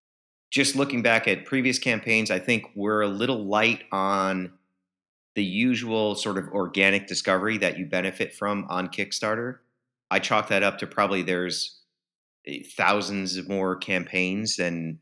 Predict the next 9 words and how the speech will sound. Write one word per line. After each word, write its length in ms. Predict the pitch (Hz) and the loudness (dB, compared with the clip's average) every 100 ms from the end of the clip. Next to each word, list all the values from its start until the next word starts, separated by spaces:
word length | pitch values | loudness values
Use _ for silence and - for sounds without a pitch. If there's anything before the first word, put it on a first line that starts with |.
| _ | _
you 80 | 87 | -4
know, 300 | 82 78 - | -4 -6 -8
when 200 | 90 87 | -8 -6
we 300 | 87 87 85 | -4 -4 -6
did 200 | 80 87 | -6 -4
our 200 | 85 80 | -2 -2
initial 320 | 80 85 - | -4 -6 -6
campaigns. 760 | 95 98 90 104 101 117 - - _ _ _ _ _ _ | -4 -4 -2 -2 -2 -4 -8 -10 _ _ _ _ _ _
Um, 640 | 87 85 85 85 82 80 | -2 0 0 -2 -4 -8